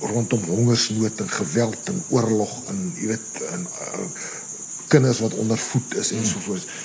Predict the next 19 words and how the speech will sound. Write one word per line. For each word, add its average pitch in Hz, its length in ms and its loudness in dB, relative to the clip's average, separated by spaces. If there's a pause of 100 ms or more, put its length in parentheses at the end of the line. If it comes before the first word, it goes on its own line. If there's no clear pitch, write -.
(380)
En 120 100 0
dit 139 220 6
kan 156 160 4
nie 170 280 8 (540)
vermaaklik 113 800 2
wees - 300 -4
nie. - 80 -12 (220)
En 104 120 -4
dis, 107 240 0 (220)
dis 98 180 0
'n 117 40 0
stryd. 123 280 6
Ek 110 80 2
het 117 120 2
'n 117 120 4
wonderlike 139 440 6
Amerikaanse 120 600 4
uitgewer 113 580 4 (380)
en, 101 180 -2